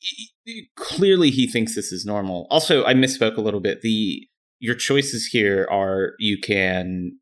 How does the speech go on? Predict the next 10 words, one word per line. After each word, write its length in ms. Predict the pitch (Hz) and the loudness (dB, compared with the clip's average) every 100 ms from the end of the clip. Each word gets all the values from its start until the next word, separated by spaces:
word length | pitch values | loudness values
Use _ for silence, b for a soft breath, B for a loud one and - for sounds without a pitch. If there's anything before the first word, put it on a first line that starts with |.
| _ | _
you 160 | 127 | 0
know, 160 | 101 95 - _ _ _ - | 0 -2 -10 _ _ _ -2
bring 140 | 113 | 0
him 100 | 110 | 2
into 180 | 104 95 | 2 0
court, 380 | - 143 131 - - | 0 4 4 2 -10
boring. 680 | - 87 90 92 90 90 90 92 b b b | -14 -8 -4 -4 -4 -8 -10 -12 b b b
Uh, 240 | - 101 98 | 0 2 2
Jacob 360 | 107 147 185 143 | 4 4 4 2
will, 280 | 120 107 | 2 2